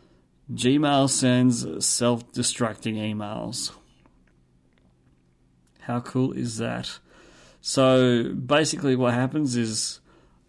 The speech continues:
after a while, an email's been sitting in your email box,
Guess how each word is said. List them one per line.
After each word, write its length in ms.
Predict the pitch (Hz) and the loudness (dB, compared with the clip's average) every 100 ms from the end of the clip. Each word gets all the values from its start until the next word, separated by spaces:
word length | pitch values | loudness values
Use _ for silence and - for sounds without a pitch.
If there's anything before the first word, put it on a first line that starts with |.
| _ - | _ -10
after 520 | 117 120 - 113 107 | -6 -6 -2 -2 0
a 100 | 107 | -2
while, 460 | 110 127 135 117 | 0 2 4 2
an 320 | 113 113 113 - | 2 -4 -6 -4
email's 400 | 123 123 120 117 | 2 4 4 2
been 160 | 110 123 | 0 -2
sitting 260 | 127 127 131 | 0 2 2
in 140 | 120 | 2
your 100 | 123 | 2
email 400 | 143 160 220 208 - _ _ | 2 2 0 -4 -12 _ _
box, 480 | 196 208 - - | -4 -4 -4 -8